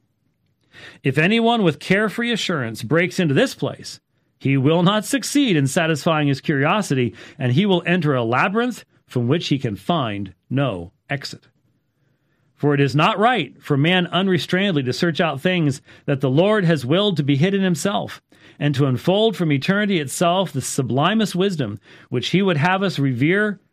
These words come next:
but not understand that through this also he should fill us with wonder. He has set forth by his word the secrets of his will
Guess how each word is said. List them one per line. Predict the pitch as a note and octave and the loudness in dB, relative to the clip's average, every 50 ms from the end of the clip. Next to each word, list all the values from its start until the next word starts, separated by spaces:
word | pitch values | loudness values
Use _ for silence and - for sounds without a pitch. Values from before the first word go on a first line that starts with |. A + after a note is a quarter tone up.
| _ _ _ - | _ _ _ -10
but | - B2 C3 A#2+ | -4 -4 -2 0
not | B2 C3 D#3 F#3 G3+ | 2 2 2 2 2
understand | G3+ G3+ G3+ G3 - - A3+ A#3+ A#3+ F3 B2+ A2 A2+ A#2+ A2+ - _ _ _ _ _ _ - | 2 2 0 0 0 0 -2 0 0 0 0 -2 -2 -6 -6 -8 _ _ _ _ _ _ -4
that | B2 C3+ C#3 B2 | -2 -2 -2 -2
through | - - - F3 G#3+ A3+ | -4 -2 0 2 2 4
this | F#3 A3 A3+ G3+ E3 - | 2 2 2 0 -2 -2
also | - F#3+ G#3+ A3+ F#3+ - - C3+ B2+ B2+ C3 C3 _ _ | -2 0 0 0 0 0 0 0 0 0 -4 -6 _ _
he | - D#3+ D#3+ | -2 -2 0
should | - D#3+ C#3+ B2+ | 0 -2 -4 -2
fill | - G#3+ G#3 E3 | -2 -2 0 0
us | C3+ B2+ B2+ - | 0 -2 -2 -2
with | D3 C3+ - | -2 -2 0
wonder. | C3+ D#3+ F#3 E3 A2+ G#2 - - _ _ _ _ _ _ _ _ _ _ _ _ | 0 -2 0 -2 -4 -6 -8 -12 _ _ _ _ _ _ _ _ _ _ _ _
He | - D#3+ | -2 0
has | D#3+ C#3 B2+ - | 0 0 0 -2
set | - - - F#3+ A3+ F#3+ | -2 0 2 2 2 2
forth | - - A#3 A#3 A#3 F3 - | -2 -2 0 0 0 0 -2
by | A3 G#3 - | 0 0 2
his | G3 G#3 G#3 E3 | 0 0 0 0
word | F3 E3+ F3+ F3+ F3+ D3+ | 0 0 2 0 0 0
the | C#3 C3+ | -2 -2
secrets | - - F#3+ G3+ G3 G#3+ G3 - - | -2 -2 -2 -2 -2 -2 -4 -2 -2
of | F#3 F3+ | -2 -2
his | F#3+ D#3+ A#2+ | -2 -2 0
will | A#2 C#3+ D3 D3 D3 D3 C#3+ - | 0 0 2 2 2 0 -2 -4